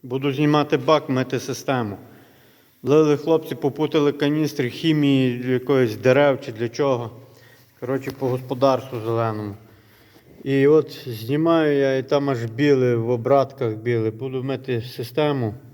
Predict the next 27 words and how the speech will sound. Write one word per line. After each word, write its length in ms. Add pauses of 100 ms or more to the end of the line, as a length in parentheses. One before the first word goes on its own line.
(840)
повністю. 720 (360)
Не 180
знаю, 420
чи 80
спасуться 580
форсунки, 500
чи 140
ні, 160
там 240
жесть 400
всередині. 540 (1040)
Так 160
що 100
будьте 360
обережні, 760 (500)
бо... 600 (880)
Якщо 260
ми 180
врятуємо, 540
не 100
треба 280
буде 180
ремонтувати, 560
бо 140
одну 240
форсунку 540
нову, 420